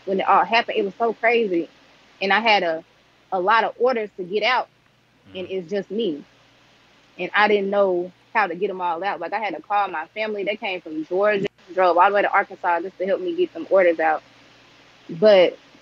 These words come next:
Speaker 1: what made me wanna, like, shift and everything is because my job would not work with me.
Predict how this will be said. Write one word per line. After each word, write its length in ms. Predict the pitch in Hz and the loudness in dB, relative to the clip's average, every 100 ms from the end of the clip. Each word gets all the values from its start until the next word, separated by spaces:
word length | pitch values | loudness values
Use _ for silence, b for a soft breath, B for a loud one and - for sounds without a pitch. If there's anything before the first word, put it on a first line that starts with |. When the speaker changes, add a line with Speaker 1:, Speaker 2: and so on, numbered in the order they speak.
| _ - | _ -4
Speaker 1:
what 240 | 190 220 185 | 4 4 4
made 320 | 190 202 190 | 2 2 0
me 220 | 190 185 | -2 -4
wanna, 480 | 170 185 185 170 160 151 _ _ _ _ - | -4 -6 -4 -4 -4 -8 _ _ _ _ -4
like, 260 | 175 160 - - | -2 -2 -8 -20
shift 460 | - 220 214 - | -2 0 0 -2
and 220 | 175 170 170 | -6 -4 -2
everything 520 | 170 170 175 170 165 | -4 -4 -4 -4 -4
is 100 | 165 | -4
because 460 | 170 170 190 175 | -2 0 4 2
my 180 | 175 165 | 2 0
job 380 | 170 185 208 180 | 2 4 4 2
would 100 | 185 | -2
not 140 | 175 170 | -4 -4
work 200 | 202 170 | -6 -6
with 120 | 160 | -12
me. 200 | 156 | -14